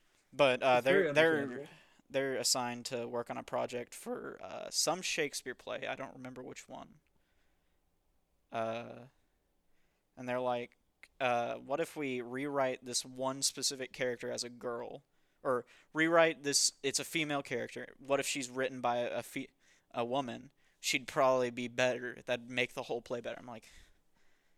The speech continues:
Speaker 1: I don't think improving one character and changing the character, I, I don't think changing what gender it's written by, I don't think that fixes a,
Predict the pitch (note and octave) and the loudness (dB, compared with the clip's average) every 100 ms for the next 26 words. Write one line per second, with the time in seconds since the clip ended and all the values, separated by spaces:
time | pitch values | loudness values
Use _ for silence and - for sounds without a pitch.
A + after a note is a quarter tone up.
0 | _ _ _ _ _ _ D3+ D#3+ F3+ C3+ | _ _ _ _ _ _ -10 -6 -4 -6
1 | A2+ - C#3+ B2+ A2+ A2+ A#2 A#2+ A#2 - | -8 -6 -6 -6 -10 -8 -8 -8 -10 -8
2 | A#2+ A2+ - A2+ A#2+ B2 _ _ _ _ | -6 -8 -12 -16 -16 -20 _ _ _ _
3 | _ _ _ _ B2 A#2 - A#2+ A#2+ B2 | _ _ _ _ -16 -10 -6 -6 -8 -12
4 | A#2 A2 - B2 A#2 - - G#2+ - B2+ | -14 -14 -8 -8 -8 -16 -16 -16 -10 -10
5 | C#3 - C#3 _ _ _ _ _ _ _ | -10 -16 -18 _ _ _ _ _ _ _
6 | C#3+ C3+ B2+ B2+ A#2+ A#2+ B2+ B2+ A#2+ - | -2 -2 -4 -6 -8 -6 -4 -4 -6 -8
7 | A#2 A#2+ A#2+ B2 B2 B2+ B2 C#3 B2+ B2+ | -10 -10 -12 -12 -14 -14 -14 -16 -14 -14
8 | C#3 - _ _ _ _ _ _ C#3 - | -14 -20 _ _ _ _ _ _ -4 -4
9 | B2+ A#2+ A#2 | -6 -8 -14